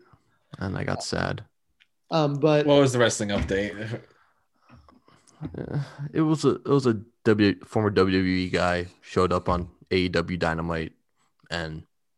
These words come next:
Speaker 1: here we are. And I missed it. I'm kinda sad.
Speaker 3: You shed your couple tears now. It's okay. Get it out.
Speaker 1: Yeah. Come on, Kenta. Anyway, continue.
Speaker 2: No, so,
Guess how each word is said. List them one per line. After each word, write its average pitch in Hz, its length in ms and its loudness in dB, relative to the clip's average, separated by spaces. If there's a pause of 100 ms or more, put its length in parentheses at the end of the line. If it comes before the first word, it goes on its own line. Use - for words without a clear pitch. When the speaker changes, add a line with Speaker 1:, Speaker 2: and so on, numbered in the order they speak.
(840)
Speaker 1:
here 92 180 -4
we 50 100 -4
are. 50 320 -4 (420)
And 87 80 -6
I 85 40 -6
missed - 340 -10
it. - 160 -8 (260)
I'm 90 120 -10
kinda - 200 -12
sad. - 380 -12 (1700)
Speaker 3:
You 117 120 -8
shed 110 200 0
your 98 100 0
couple 95 220 -4
tears 87 320 -4
now. 87 240 -8
It's - 120 -18
okay. 85 220 -8
Get 92 140 -6
it 92 100 -2
out. 90 180 0 (440)
Speaker 1:
Yeah. 107 220 -6 (1500)
Come 127 180 4
on, 131 140 6
Kenta. 95 380 0 (160)
Anyway, 78 260 -6 (100)
continue. 76 280 -14 (960)
Speaker 2:
No, 185 180 4
so, 160 480 4